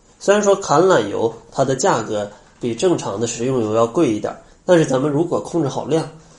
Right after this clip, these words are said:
每人每天只有二十五克，三到四茶勺的话，其实平均下来价格也是不贵的，大家完全是可以去换一瓶橄榄油的。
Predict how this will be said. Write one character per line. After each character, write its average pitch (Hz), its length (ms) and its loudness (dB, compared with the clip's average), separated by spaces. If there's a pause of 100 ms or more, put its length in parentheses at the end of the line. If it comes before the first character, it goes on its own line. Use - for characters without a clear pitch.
(120)
每 113 200 -2
人 131 120 2
每 165 160 0
天 135 240 -2
只 135 120 -2
有 139 80 2
二 160 180 0
十 160 120 -2
五 147 100 0 (100)
克， - 320 -6 (100)
三 156 280 -2
到 151 120 4
四 156 200 -2
茶 120 180 -2
勺 123 220 -2
的 127 40 0
话， 151 320 -2 (360)
其 127 200 -4
实 139 120 0
平 135 200 -4
均 135 160 0
下 131 200 -4
来 98 140 -6
价 120 220 -4
格 104 120 -6
也 101 60 -8
是 - 100 -16
不 - 100 -18
贵 139 300 -2
的， - 100 -16 (480)
大 123 140 -4
家 120 100 2
完 117 180 0
全 120 240 -4
是 - 400 -4 (160)
可 127 200 -4
以 131 60 0
去 110 140 -6
换 117 280 -4
一 104 40 -6
瓶 107 240 -10
橄 117 140 -6
榄 120 200 -2
油 - 140 -14
的。 - 160 -12